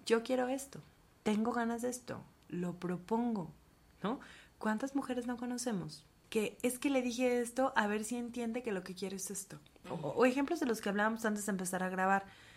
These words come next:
Speaker 1: A veces nos enteramos que una pareja que es monógama, que es exclusiva, por, por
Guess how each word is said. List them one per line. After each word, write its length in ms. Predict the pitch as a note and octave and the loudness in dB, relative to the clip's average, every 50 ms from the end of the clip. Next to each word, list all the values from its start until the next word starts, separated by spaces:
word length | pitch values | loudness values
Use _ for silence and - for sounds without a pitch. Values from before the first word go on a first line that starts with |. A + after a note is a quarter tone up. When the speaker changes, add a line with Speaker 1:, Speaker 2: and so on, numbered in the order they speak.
| - - - - - - - - | -20 -20 -20 -20 -20 -20 -6 2
Speaker 1:
A 100 | - G#3 | 4 4
veces 180 | G#3 A#3+ A3+ C#4+ | 4 6 4 4
nos 180 | C#4+ C#4+ C4+ | 4 4 4
enteramos 460 | C4 A#3+ A3+ A#3 A3+ A3+ A3 A3+ A#3 - | 2 2 2 2 2 2 2 2 0 0
que 200 | A#3 - - - - | -2 -4 -4 -4 -2
una 280 | - B3 C4 C#4 E4 E4 | 2 4 4 4 4 6
pareja 520 | D#4+ D4 C#4+ C4+ B3+ C4 - G3+ F#3+ F#3 F#3 - - - | 6 6 6 4 2 0 -2 -4 -4 -4 -6 -10 -12 -6
que 80 | - G#3+ | -4 -2
es 100 | G#3 G#3+ | 0 2
monógama, 720 | A3 A3+ A3+ A3 A3 G#3+ G3+ G3 F#3+ F#3+ F#3 F#3 F#3 F3+ | 2 2 2 2 0 0 0 0 0 0 0 -2 -2 -4
que 80 | F#3 E3+ | -4 -4
es 100 | E3 F3+ | -4 -4
exclusiva, 800 | F#3 F3+ - - G3 G3 G3 A3 G#3 G3+ F#3 F3+ F3+ F#3+ F3+ - - - - - - - - - - - - - - - - - - | -4 -4 -4 -4 -2 -2 0 0 0 0 0 0 0 -2 -4 -8 -18 -20 -20 -20 -20 -16 -14 -14 -12 -12 -14 -16 -20 -20 -20 0 6
por, 420 | - A3+ G#3+ G#3 G3 G3 - - F3+ | 8 10 10 8 8 4 -2 -4 0
por 520 | - G#3 G3+ G3 G3 G3 G3 F#3+ F#3+ | 2 4 4 4 2 0 -2 -4 -6